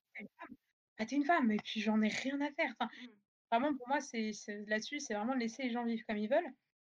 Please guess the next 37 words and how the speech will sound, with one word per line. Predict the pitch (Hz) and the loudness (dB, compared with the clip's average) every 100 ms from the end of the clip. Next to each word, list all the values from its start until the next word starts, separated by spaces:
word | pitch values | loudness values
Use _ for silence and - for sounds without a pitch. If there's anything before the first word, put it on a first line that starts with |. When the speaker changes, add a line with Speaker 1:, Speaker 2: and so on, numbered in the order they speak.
| _ _ | _ _
Speaker 1:
Mais | 220 262 | 4 6
voilà, | 277 294 262 | 6 6 6
il, | 226 220 214 214 | 2 -2 -4 0
par | 214 - | 0 0
contre, | 330 320 226 | -4 -4 0
derrière, | 208 233 294 | 2 2 2
il | |
m'a | 226 | 4
envoyé : « | 196 202 240 285 | 2 2 0 0
Bah | 214 | 2
ouais, | 233 | 4
mais | 269 220 | 4 0
j'ai | 196 208 | -2 -6
hyper | 196 - | -2 -2
peur | 240 226 | 0 -2
du | 220 | -2
regard | 208 208 | -2 -2
des | 208 | -2
gens, | 254 285 | -2 -4
je | |
sais | 233 - | -4 -4
pas | 214 | -4
comment | 208 202 | -4 -6
ça | 220 | -4
va | 202 | -4
être | 202 | -2
perçu, | 208 - - 294 294 | -4 -4 -8 -4 0
heu, | 285 | 2
je | 208 | 0
sais | 190 | -2
pas | - | -2
comment | 214 214 | -2 -2
ça | 208 | -2
va | 202 | -2
être | 202 | -2
accepté, | 202 - 220 - 294 302 | -4 -6 -10 -2 2 4
heu ». | 294 | 6